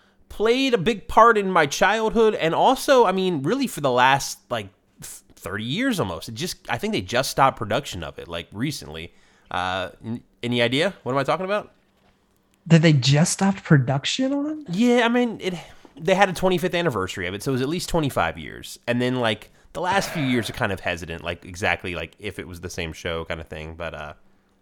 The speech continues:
Speaker 2: I, I'm at a loss. I don't know. I mean, Saved by the Bell, I know is a big thing for you, but that doesn't sound like Saved by the Bell.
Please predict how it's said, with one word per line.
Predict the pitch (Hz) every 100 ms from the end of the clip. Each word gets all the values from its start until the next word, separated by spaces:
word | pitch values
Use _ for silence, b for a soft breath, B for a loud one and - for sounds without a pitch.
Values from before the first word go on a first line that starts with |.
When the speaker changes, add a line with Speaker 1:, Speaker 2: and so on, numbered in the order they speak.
| _ _ 147
Speaker 2:
I, | 156
I'm | 151 196
at | 180
a |
loss. | 123 151 220 - 147
I |
don't | 156 165
know. | 180 185
I | 151
mean, | 190 185
Saved | - 185
by | 208
the | 180
Bell, | 143 151 165 156
I | 156
know | 147 147
is | 151 147
a | 139
big | 143 135
thing | 139 135
for | 139
you, | 139 160
but | 151 135 -
that | 156
doesn't | 175 175
sound | 170 160
like | 147
Saved | - 160
by | 151
the | 131
Bell. | 123 160 160